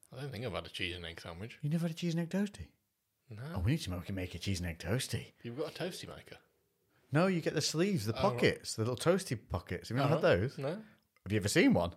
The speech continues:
Speaker 1: No.
Speaker 2: What the fuck, bro?
Speaker 1: What the fuck are you talking about?
Speaker 2: Uh, talk about uni
Speaker 1: A to-,
Speaker 2: days.
Speaker 1: a toasty pocket.
Speaker 2: Without a toasty pocket, uni would have been dead. Right, so you have, it's a, a heat resilient, um, sleeve,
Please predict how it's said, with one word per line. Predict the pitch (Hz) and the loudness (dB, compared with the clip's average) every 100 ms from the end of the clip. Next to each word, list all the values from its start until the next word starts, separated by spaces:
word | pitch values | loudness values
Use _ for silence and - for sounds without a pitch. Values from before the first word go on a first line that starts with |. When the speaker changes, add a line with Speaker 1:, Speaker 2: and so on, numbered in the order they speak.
| - | -6
Speaker 1:
No. | 143 226 - - | -6 -6 -8 6
Speaker 2:
What | 190 226 | 8 10
the | - 120 | 12 12
fuck, | 113 - 202 131 | 12 12 12 12
bro? | 120 104 101 - | 10 10 8 0
Speaker 1:
What | - | -4
the | 247 | -2
fuck | 285 | 0
are | |
you | 247 214 | 2 8
talking | 202 220 269 | 8 8 6
about? | 320 302 - - - 123 | 6 6 4 -4 4 8
Speaker 2:
Uh, | 156 | 8
talk | - 202 175 | 12 12 12
about | 180 147 | 12 12
uni | 160 247 | 12 10
Speaker 1:
A | 269 | 12
to-, | 262 | 12
Speaker 2:
days. | 233 165 | 12 12
Speaker 1:
a | - | 10
toasty | - 226 302 - 175 | 10 10 10 4 2
pocket. | - | 8
Speaker 2:
Without | 170 180 240 247 | 12 12 12 12
a | |
toasty | - 233 214 214 | 12 12 12 12
pocket, | 165 160 185 | 12 12 10
uni | 170 180 185 | 8 10 10
would | 156 | 10
have | 143 | 10
been | 151 156 | 10 10
dead. | 135 202 127 | 12 12 12
Right, | 120 131 104 | 8 8 10
so | 151 | 8
you | 139 | 8
have, | 113 170 113 | 6 8 6
it's | 151 123 139 | 4 4 8
a, | 131 123 - - - _ - | 8 8 0 -20 -20 _ 4
a | 113 | 4
heat | - 202 185 | 6 4 6
resilient, | 135 117 160 113 87 110 - _ - _ _ | 4 6 6 6 4 0 -4 _ -20 _ _
um, | 117 110 104 | 4 6 6
sleeve, | - - 139 104 98 170 - | 2 6 6 4 0 -6 -10